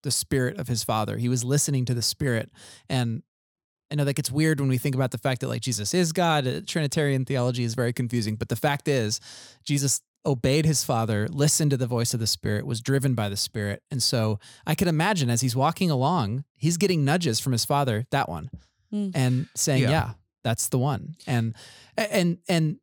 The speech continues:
Speaker 1: there's also probably, to some degree, Jesus knew the kind of kingdom he was trying to build. And so he's intentionally thinking, "All right, well, I got a couple low-class fishermen. Ah, you know what I need?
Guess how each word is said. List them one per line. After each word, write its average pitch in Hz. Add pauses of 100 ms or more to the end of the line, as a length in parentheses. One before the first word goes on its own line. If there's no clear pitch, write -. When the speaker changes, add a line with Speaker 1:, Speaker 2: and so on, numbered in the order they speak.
(100)
Speaker 1:
there's 170
also 175
probably, 165 (300)
to 156
some 151
degree, 175
Jesus 147
knew 135
the 160
kind 151
of 139
kingdom 131
he 123
was 120
trying 131
to 131
build. 113 (500)
And 156
so 170
he's 165
intentionally 151 (200)
thinking, 135
"All 135
right, 127
well, 117
I 117
got 151
a 190
couple 151
low-class 135
fishermen. 104
Ah, 147 (100)
you 190
know 208
what 185
I 151
need? 156